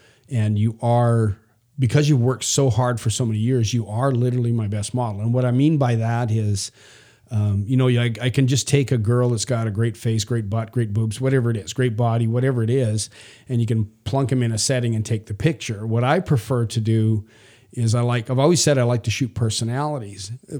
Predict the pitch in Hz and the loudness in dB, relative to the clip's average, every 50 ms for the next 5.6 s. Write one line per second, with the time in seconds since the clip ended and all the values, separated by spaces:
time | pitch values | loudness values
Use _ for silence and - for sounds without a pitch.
0 | 113 120 120 120 117 135 127 120 127 131 135 151 160 139 110 - 113 101 98 139 | -10 -8 -4 -2 0 0 2 2 2 2 4 4 2 0 0 0 0 0 2 0
1 | 165 180 147 123 117 117 117 127 117 117 131 120 - 135 113 - - 127 123 120 | 0 2 0 0 0 0 0 2 2 2 2 0 -2 -4 -2 -2 -2 -2 0 0
2 | 117 113 104 101 - 110 110 123 135 151 151 127 110 107 113 107 - - 127 113 | 0 -2 -2 -2 -2 0 0 0 0 0 0 0 0 0 -2 -2 -4 -4 -4 -4
3 | 117 117 117 107 - - 120 113 110 104 104 101 - _ _ _ _ _ _ _ | -4 -4 -4 -6 -6 -6 -4 -2 -2 -2 -2 -4 -6 _ _ _ _ _ _ _
4 | _ _ _ _ _ _ _ _ _ _ _ _ _ - - 117 123 139 156 160 | _ _ _ _ _ _ _ _ _ _ _ _ _ -6 -2 0 2 2 2 2
5 | 139 110 - - - 104 92 92 95 104 107 | 2 0 -2 -4 -6 -8 -8 -8 -8 -10 -12